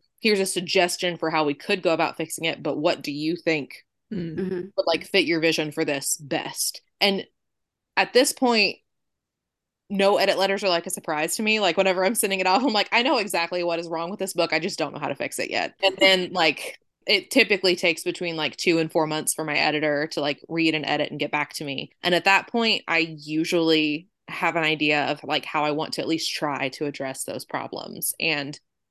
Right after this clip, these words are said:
Speaker 1: whenever I have her to, like, talk it out with and tell me whether she thinks that idea is good or not, then that's how we move forward. But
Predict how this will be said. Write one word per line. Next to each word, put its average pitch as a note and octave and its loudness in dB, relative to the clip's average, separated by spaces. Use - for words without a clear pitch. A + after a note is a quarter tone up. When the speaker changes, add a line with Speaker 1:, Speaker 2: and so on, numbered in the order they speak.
Speaker 1:
whenever F#3 4
I D#3 6
have E3+ 2
her E3 0
to, E3 2
like, D3 0
talk D3+ -4
it C#3 0
out C3+ 0
with D3 0
and C#3+ -4
tell D#3 -2
me D3+ -4
whether C#3+ -2
she - -8
thinks C#3+ -10
that C#3 -8
idea - -8
is - -16
good C#4+ -2
or A#3+ -2
not, F3+ 2
then E3 0
that's E3+ -2
how E3 0
we E3+ 0
move D#3 -6
forward. C#3 -8
But C#3+ -2